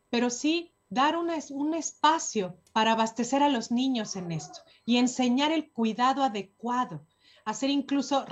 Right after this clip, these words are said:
hay videos en YouTube que nos enseñan a la colocación adecuada del cubrebocas. Pero si en casa,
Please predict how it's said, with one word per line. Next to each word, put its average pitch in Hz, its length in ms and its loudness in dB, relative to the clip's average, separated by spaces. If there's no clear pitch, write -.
hay 254 160 0
videos 233 480 -2
en 202 100 -4
YouTube 214 380 -4
que 214 100 -2
nos 190 200 -4
enseñan 226 480 -2
a 202 120 -4
la 196 220 -4
colocación 240 720 0
adecuada 202 760 -2
del 196 300 -4
cubrebocas. 151 800 -8
Pero 233 200 2
si 247 160 0
en 240 100 2
casa, 240 640 0